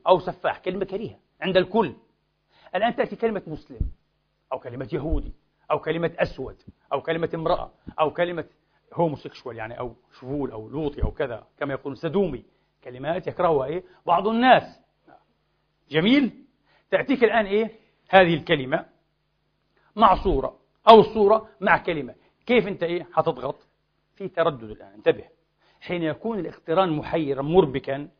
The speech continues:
تأخذ وقتا أطول، لأنك أنت الآن لا تريد أن تفضح وأن تظهر أنك إيه؟ كاره المسلمين أو اليهود أو للمثليين أو للنساء أو للزنوج إلى آخره، لا تريد،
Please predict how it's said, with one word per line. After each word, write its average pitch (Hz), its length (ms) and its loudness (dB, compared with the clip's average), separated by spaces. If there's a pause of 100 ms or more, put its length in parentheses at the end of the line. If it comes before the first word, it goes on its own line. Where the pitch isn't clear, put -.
تأخذ 143 280 -2
وقتا 156 420 -4
أطول، 110 280 -20 (1200)
لأنك 143 160 -12
أنت 156 120 -8
الآن 185 280 -4 (220)
لا 180 200 4
تريد 190 200 -2
أن 175 120 -6
تفضح - 480 -14 (680)
وأن 156 240 -2
تظهر 165 360 -4
أنك 165 260 -4
إيه؟ 160 160 -4
كاره 175 260 2
المسلمين 156 640 -6
أو 156 200 -4
اليهود 151 600 -4
أو 156 260 -6 (260)
للمثليين 165 640 -6
أو 170 180 0
للنساء 170 640 0
أو 170 200 0
للزنوج 165 1000 -2 (200)
إلى 185 160 2
آخره، 123 300 -4
لا 190 100 6
تريد، 185 400 2